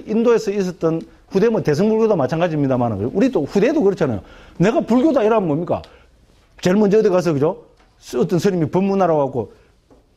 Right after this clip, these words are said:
불교에 대해서, 그죠? 부처님 법에 대해서 설명하면 먼저 부처님 말씀을, 한 말씀, 중요한 말씀을 인용하고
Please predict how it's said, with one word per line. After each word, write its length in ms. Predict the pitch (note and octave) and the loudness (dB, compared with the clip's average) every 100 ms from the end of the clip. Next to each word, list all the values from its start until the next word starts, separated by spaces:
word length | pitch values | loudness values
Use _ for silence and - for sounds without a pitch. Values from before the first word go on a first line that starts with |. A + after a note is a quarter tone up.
| _ | _
불교에 320 | G3+ A#3 C4 G#3 | 0 2 2 2
대해서, 240 | F#3 F3 | 0 0
그죠? 320 | B2+ D3 F3+ - | -2 -2 -4 -6
부처님 260 | E3+ G#3+ | -2 0
법에 220 | A3 A3+ | 2 2
대해서 160 | G#3+ F#3+ | 2 0
설명하면 420 | F#3 F3 D#3 C3+ | 0 0 0 0
먼저 260 | D#3+ G3+ B3+ | 2 2 0
부처님 400 | - E3 C#4 C4 | 0 -2 0 0
말씀을, 520 | F#3 D3+ F#3 A3 G3+ - _ _ _ _ - | 0 0 0 -2 -2 -6 _ _ _ _ -6
한 140 | F#3+ | -2
말씀, 400 | F#3 G3 A3 E3+ - | 0 0 -2 -4 -4
중요한 320 | - D#3+ G#3 G#3 | 0 2 2 2
말씀을 420 | F3+ F#3+ E3+ D#3 | -2 -2 -4 0
인용하고 720 | A#3+ B3+ G3+ A#3 G3+ F#2 | 2 2 2 2 0 -2